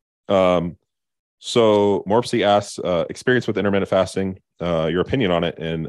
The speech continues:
uh, do you agree with the latest studies? Uh, bad excuse for binging, question mark." No, I disagree with the scientific research. Um,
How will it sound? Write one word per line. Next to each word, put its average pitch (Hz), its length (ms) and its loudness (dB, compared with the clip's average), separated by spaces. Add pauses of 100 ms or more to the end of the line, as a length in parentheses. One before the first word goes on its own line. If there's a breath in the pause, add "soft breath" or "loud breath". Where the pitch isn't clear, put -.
(120)
uh, 78 320 -10
do 87 140 -8
you 90 60 -2
agree 85 180 -2
with 82 320 -4
the 71 300 -8
latest 76 300 -8
studies? 73 500 -6 (640)
Uh, 73 300 -12
bad 76 260 -6
excuse 78 320 -8
for - 100 -12
binging, 69 340 -6
question - 300 -14
mark." 65 240 -14 (720)
No, 104 120 4
I 101 60 6
disagree 117 400 -2
with 104 140 2
the 92 80 -6
scientific 90 640 0
research. 82 680 -2
Um, 73 380 -4